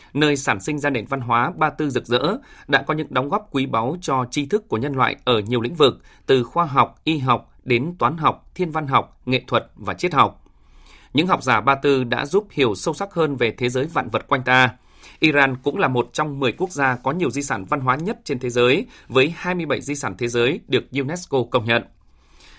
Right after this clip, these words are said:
Không gian triển lãm Sắc màu Việt Nam và Tuần phim Việt Nam tại Iran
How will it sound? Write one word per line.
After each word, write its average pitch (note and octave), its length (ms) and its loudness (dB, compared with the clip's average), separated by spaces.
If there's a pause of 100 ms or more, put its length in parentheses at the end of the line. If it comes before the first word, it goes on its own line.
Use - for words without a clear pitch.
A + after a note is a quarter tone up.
(120)
Không D3+ 200 4
gian C3 180 0
triển A#2 140 0
lãm A2+ 260 0
Sắc F#3+ 240 -8
màu C3 100 0
Việt A2+ 220 -4
Nam C3+ 320 0
và A#2+ 160 0
Tuần B2 260 -2
phim E3 200 -6
Việt B2 200 -6
Nam C#3 220 -2
tại - 140 -6
Iran C3 340 2